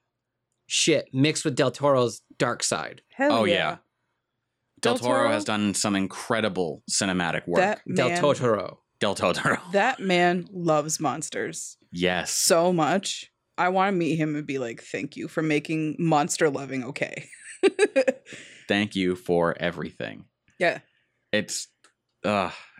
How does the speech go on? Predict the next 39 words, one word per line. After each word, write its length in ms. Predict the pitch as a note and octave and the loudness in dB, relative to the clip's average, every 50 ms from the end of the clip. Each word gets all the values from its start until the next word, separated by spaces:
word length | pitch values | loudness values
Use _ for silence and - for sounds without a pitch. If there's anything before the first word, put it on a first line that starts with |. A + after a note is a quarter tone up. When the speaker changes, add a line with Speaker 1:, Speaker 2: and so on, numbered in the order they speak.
| - - | -8 -4
Speaker 3:
it's 60 | A2 A2 | -2 0
Speaker 2:
Thank 80 | G3+ | 2
you 60 | A#3 | 2
Speaker 3:
so 240 | A3 B2+ A#2+ A#2+ A2+ G#2+ | 2 2 2 2 2 0
Speaker 2:
for 80 | D#3+ | -2
being 220 | D#3 E3+ E3+ F3+ F3+ | -2 -2 0 0 0
a 60 | E3 | -2
Speaker 3:
great. 400 | - G#2 G#2+ G#2+ G#2 F#2+ E2 - | 0 2 2 2 2 2 0 -2
Speaker 2:
friend. 100 | - - - - - - - | -6 -14 -20 -20 -16 -8 -4
Speaker 3:
And, 140 | A2 A2+ | 0 0
like, 260 | A#2 A#2 G#2+ G#2 G2+ - | 2 2 0 0 -2 -4
hearing, 480 | - - C3 C3 C3 B2+ B2+ B2 A2+ - | -6 -2 0 0 2 2 2 0 0 0
seeing 260 | - - C#3+ D3 D3 | 0 2 4 4 4
the 100 | C3 E2 | 4 2
interview 420 | G2 F#2+ A2 A2+ G2 G#2 G2+ F#2+ | 2 0 0 0 2 2 2 4
with 260 | F2+ F#2 F2+ F2+ - - | 4 4 2 0 0 -2
the 140 | G2+ F#2+ F2 | -4 -2 -2
guy 320 | G#2 G2+ G2+ G2+ G2 F#2 | -2 -2 -2 -2 -2 -2
who 140 | F2+ G2+ F#2+ | -2 -2 -2
made 440 | F#2 F#2 F2+ F#2 F#2 F#2+ F#2 F2 - | 0 0 0 0 0 0 -2 -2 0
the 120 | G2+ F#2 | -2 0
Hellboy 400 | - G2 F#2+ F2+ F2 E2+ E2 E2 | 0 0 -2 0 0 0 -2 -2
comics, 560 | - - C3 C#3 A#2 F#2+ D#2+ - - - - - - - - - | -2 -2 -2 -2 -2 -2 -4 -6 -8 -12 -12 -12 -14 -14 -10 -6
because 240 | G#2+ - A#2+ G#2+ | -2 0 0 2
obviously 320 | A2+ A#2 A2 G#2+ - F#2+ F2+ | 2 0 0 -2 -4 -4 -4
the 60 | F2 | -4
comic 340 | - - A2+ A2 G#2+ G2+ - | -2 0 0 0 0 0 0
art 160 | G2 F#2 - | 0 0 0
style 240 | - - F#2+ F#2 F2 | 0 -2 0 0 0
is 80 | E2+ E2 | -2 -2
very 260 | F#2+ G#2 G#2 G2 F#2 | 0 0 0 0 0
different 400 | - G2+ F#2 - - F2 - - | 0 -2 -4 -2 -4 -6 -6 -6
from 200 | - F#2+ F2+ F2+ | -4 -2 -2 0
what 140 | F2 F2 - | -2 -2 -2
Del 140 | E2+ E2 E2 | -2 -2 0
Toro 340 | - G#2 G#2 G2 F#2 F2+ | 2 2 2 4 4 2
did 200 | F2 E2+ F2 E2 | 2 0 0 -2
Speaker 2:
Mm-hmm. 320 | D#2 - - E2+ E2 - G2+ | -2 -2 -4 -2 0 0 0
Speaker 3:
cinematically. 500 | A2+ B2 A2+ G2 - - D#2+ C#2+ - | 0 0 0 -2 -2 -4 -6 -6 -10